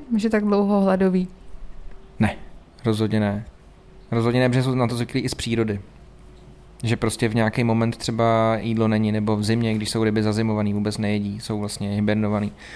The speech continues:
Speaker 2: A to vůbec, to je úplně v pohodě.
Speaker 1: Vzhledem k aktuálnímu období,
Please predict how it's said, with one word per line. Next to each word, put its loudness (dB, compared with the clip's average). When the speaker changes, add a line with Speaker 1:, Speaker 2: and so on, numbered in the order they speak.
Speaker 2:
A 0
to -10
vůbec, -4
to -2
je 0
úplně -4
v -6
pohodě. -2
Speaker 1:
Vzhledem 4
k 2
aktuálnímu 6
období, 4